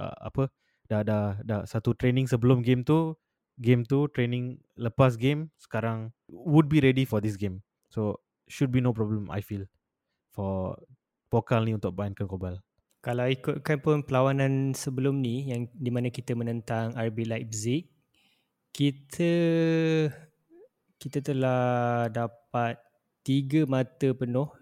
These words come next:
Speaker 2: di tempat kita sendiri
Speaker 1: Hmm.
Speaker 2: pada Bundesliga perlawan ke dua puluh tiga,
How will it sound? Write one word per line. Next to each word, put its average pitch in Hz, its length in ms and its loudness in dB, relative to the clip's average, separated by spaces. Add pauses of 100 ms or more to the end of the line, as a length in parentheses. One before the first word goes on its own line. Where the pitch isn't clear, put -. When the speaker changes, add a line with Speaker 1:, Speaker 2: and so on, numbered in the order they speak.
(140)
Speaker 2:
di 113 480 -2
tempat 113 420 -4
kita 123 300 -2
sendiri 117 640 0 (100)
Speaker 1:
Hmm. 98 320 -10 (220)
Speaker 2:
pada 110 680 -2
Bundesliga 113 600 -2 (840)
perlawan 117 520 -2
ke 127 360 0
dua 123 120 0
puluh 127 200 0
tiga, 120 560 0